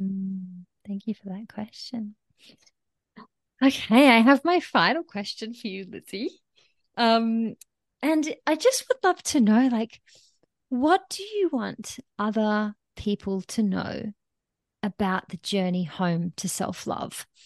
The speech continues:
when it comes to women and men, just people, when it comes to people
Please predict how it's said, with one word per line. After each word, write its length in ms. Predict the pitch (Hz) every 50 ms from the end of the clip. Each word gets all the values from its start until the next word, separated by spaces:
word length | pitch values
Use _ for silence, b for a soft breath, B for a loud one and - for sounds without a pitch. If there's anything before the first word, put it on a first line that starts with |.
| b b b b b b _ _
when 160 | - 233 240 233
it 140 | - -
comes 480 | - - 254 254 254 254 269 262 - -
to 140 | - - 190
women 340 | 185 254 269 262 262 247 254
and 180 | 277 277 233
men, 420 | 208 214 214 214 214 220 220 214 - b b b b b
just 180 | - 233 - -
people, 480 | - - - 220 208 - - 175 - 175 -
when 100 | 208 -
it 80 | -
comes 260 | - - 269 247 -
to 120 | - 254 - _ -
people 720 | - - - 269 285 302 294 - 269 233 208 208 220 269